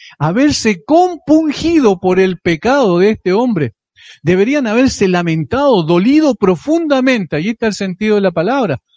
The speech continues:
"por causa del pecado de, de este hombre, porque el pecado de una persona en la congregación también obstruye el avance de la obra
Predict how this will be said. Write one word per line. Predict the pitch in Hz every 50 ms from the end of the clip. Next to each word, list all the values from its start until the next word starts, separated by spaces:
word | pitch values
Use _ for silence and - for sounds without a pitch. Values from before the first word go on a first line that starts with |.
| _ _ _ _ _ _
"por | - 180 190 170 -
causa | - 208 226 254 247 - 220 196 180
del | 190 185 180 147
pecado | - - 156 143 - - 226 285 294 285 269
de, | 233 214 208
de | 214 226
este | 214 - - 208
hombre, | 208 233 233 233 233
porque | 226 - 196 185 175 - - 185 180 175 - - - - - _
el | - 165 165 -
pecado | - 156 147 - 220 240 262 262 262 240
de | 214 190
una | 202 240 240 240 208
persona | - 196 175 165 - 214 220 208 208
en | 196
la | 190 175
congregación | - 175 165 160 156 151 151 147 - - 208 208 208 214 - _ - - _ _ _
también | 160 156 156 156 175 185 180
obstruye | 170 151 - _ _ - 220 285 302 277 214 175 170
el | 160 156
avance | 151 151 185 208 233 254 233 - -
de | 214 185
la | 170 156 160
obra | 180 185 175 180 180 175 190